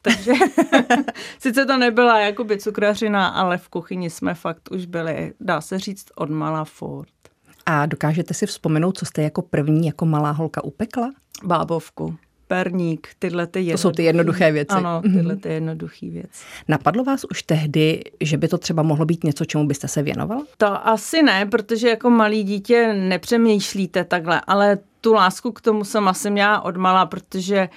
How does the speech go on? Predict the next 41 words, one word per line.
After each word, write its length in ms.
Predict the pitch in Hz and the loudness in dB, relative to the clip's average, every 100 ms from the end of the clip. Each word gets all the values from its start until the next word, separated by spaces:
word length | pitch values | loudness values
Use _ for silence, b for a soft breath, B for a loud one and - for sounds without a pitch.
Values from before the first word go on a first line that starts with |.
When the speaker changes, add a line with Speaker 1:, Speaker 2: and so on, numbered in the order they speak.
| B B 196 | B B -4
Speaker 1:
dá 100 | 196 | -2
se 180 | 214 | 0
říct, 200 | 202 190 | 0 0
že 100 | 220 | 0
mamka 280 | 208 190 190 | 2 0 0
mě 160 | 190 175 | -2 0
tam 240 | 180 180 | 0 0
odtamtud 400 | 175 170 156 170 | -2 -4 -6 -6
mohla 380 | 190 165 165 160 165 | -4 0 0 0 0
vyhánět, 680 | 175 180 170 180 175 165 - | 0 2 2 2 0 -4 -12
že 40 | - | -18
jsem 520 | - - - - 170 | -16 -16 -14 -10 -8
se 140 | 165 160 | -6 -2
tam 160 | 165 | -2
furt 200 | 160 170 - | -2 -8 -6
pletla. 460 | 139 147 - 139 - b - | -8 -8 -8 -8 -10 b -2
Speaker 2:
Když 160 | 170 | 2
bych 140 | 160 - | 2 2
se 80 | |
teď 160 | 202 220 | 2 4
zeptala 360 | 202 - 202 202 | 2 2 2 4
na 80 | 175 | 6
nějaký 340 | 160 156 220 | 4 2 -2
konkrétní 640 | - 165 180 190 190 208 175 | 2 2 4 2 4 4 4
dort 280 | 156 160 | 2 0
z 80 | - | -4
toho 200 | - 156 | -2 0
dětství, 560 | 143 139 - 143 131 - 165 | 2 -2 -2 -4 -4 -6 -4
říkáte, 380 | 156 175 165 165 | 0 2 2 2
že 120 | 170 | 0
z 40 | |
toho 180 | - 170 | 4 4
nemývala 340 | 151 147 165 | 6 4 4
na 120 | 170 151 | 4 4
narozeninách, 680 | 139 143 147 147 143 151 | 4 4 4 4 4 2
ale 100 | 160 | 0
když 140 | 139 139 | 0 0
se 80 | 147 | 0
třeba 220 | 151 147 | 2 2
někam 320 | 147 151 170 | 2 2 0
šlo 320 | - 156 135 | 2 2 2